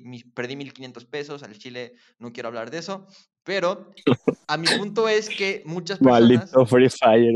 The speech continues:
Speaker 2: güey.
Speaker 1: <laughs> Como muchas personas me empezaron a mandar mensaje, güey, yo nada más los iba guardando, los iba guardando y ya. Entonces llegó el punto de que tengo quinientos contactos y esto es cierto, bro.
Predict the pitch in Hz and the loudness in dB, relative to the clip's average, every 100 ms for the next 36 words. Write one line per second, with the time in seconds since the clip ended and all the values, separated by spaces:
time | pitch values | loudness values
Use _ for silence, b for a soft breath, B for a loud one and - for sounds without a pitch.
0 | 113 104 - - 466 440 440 - 403 _ | 2 0 -2 -8 -10 -8 -8 -8 -18 _
1 | _ _ _ _ - _ - - _ 180 | _ _ _ _ -20 _ -20 -20 _ -12
2 | 180 170 156 - b b b _ _ _ | -10 -8 -10 -14 b b b _ _ _
3 | 147 147 175 180 226 208 208 202 185 160 | -20 _ -16 -12 -8 -8 -8 -10 -10 -12
4 | 180 185 180 185 185 180 175 170 175 160 | -10 -10 -10 -10 -10 -12 -12 -12 -12 -12
5 | 143 143 147 147 147 143 151 160 156 151 | -14 -12 -14 -12 -12 -10 -12 -12 -14 -16
6 | 143 147 127 131 139 131 135 131 104 _ | -18 -16 -14 -14 -14 -16 -18 -16 -18 _
7 | b b _ 143 143 156 160 160 180 156 | b b _ -16 -14 -12 -12 -12 -14 -14
8 | 131 147 151 160 160 156 139 123 117 131 | -12 -12 -14 -16 -14 -12 -12 -14 -18 -18
9 | 135 131 123 135 135 143 143 143 143 151 | -20 -20 -20 -20 -20 -20 -14 -14 -14 -18
10 | 147 - 127 127 160 156 135 123 98 90 | -18 -16 -14 -14 -16 -16 -16 -16 -18 -18
11 | 82 | -20